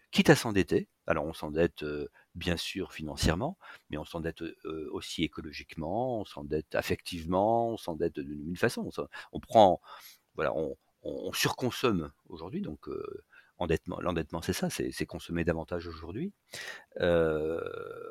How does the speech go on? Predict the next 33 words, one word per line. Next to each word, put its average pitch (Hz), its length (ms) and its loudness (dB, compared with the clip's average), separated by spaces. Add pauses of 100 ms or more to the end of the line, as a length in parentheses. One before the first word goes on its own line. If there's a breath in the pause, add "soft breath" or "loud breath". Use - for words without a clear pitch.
en 127 120 6
espé-, 123 320 12
en 78 720 2
supposant 110 340 -2
non 117 140 4
pas 156 100 12
qu'on 104 160 0
va 87 80 4
rembourser 113 500 4
nos 92 120 2
dettes, - 300 4 (300 loud breath)
mais 104 120 10
que - 120 4
quelque 156 280 4
chose 143 240 -4
va 101 80 4
se - 140 -4
passer 135 320 10
dans 117 100 10
l'avenir 98 520 6 (720 loud breath)
qui 113 100 6
permettra 120 360 12
d'effacer 123 420 12
les 101 100 10
dettes, - 360 8 (300 loud breath)
c'est-à-dire 117 300 10
de 110 120 4
les 98 100 10
rendre 117 240 4
dérisoires. 85 640 0 (1300 loud breath)
Euh, 78 240 -4 (480)
on, 85 580 -4 (380)
on, 98 80 -8